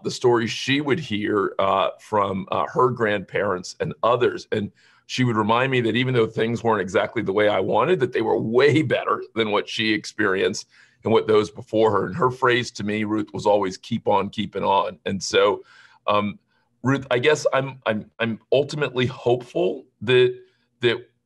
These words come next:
you know, as people used to say, we'll turn trash into energy. And I know a lot of the news the last couple of years have felt a <laughs> little bit like trash.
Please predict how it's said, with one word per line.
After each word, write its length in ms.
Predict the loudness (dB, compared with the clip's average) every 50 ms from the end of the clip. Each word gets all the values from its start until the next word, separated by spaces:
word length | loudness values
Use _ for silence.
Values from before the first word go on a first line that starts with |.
| _ _
you 560 | -18 -18 -16 -16 -20 -20 _ -8 -2 2 4
know, 80 | 4 4
as 100 | 2 0
people 280 | -2 -4 -2 0 0
used 160 | 0 0 -2
to 60 | -4 -2
say, 160 | 0 2 2
we'll 160 | 2 0 -2
turn 260 | -2 0 0 0 0 -2
trash 440 | -2 0 0 2 0 -2 -2 -4
into 220 | -4 -2 0 0 0
energy. 460 | 2 2 0 -2 -2 0 -2 -2 0
And 180 | 0 0 0 2
I 40 |
know 200 | 2 4 4 4
a 20 | 4
lot 200 | 4 4 4 2
of 80 | 2
the 60 | 0 0
news 400 | 0 0 0 0 -2 -4 -8 -12 -20 -20 -20 -20 -20 -20 _ -2
the 100 | 2 2
last 320 | 4 2 2 0 0 0
couple 240 | -2 0 0 0 -2
of 80 | 0
years 280 | 2 4 4 4 2 0
have 140 | -4 -4 0
felt 220 | 2 2 2 2 -2
a 20 | -4
<laughs> 100 | -4 -4
little 180 | -4 -2 -2 -2
bit 280 | -2 0 -2 -2 0
like 240 | 2 0 0 0 -2
trash. 480 | -4 -2 0 2 4 2 2 0 -2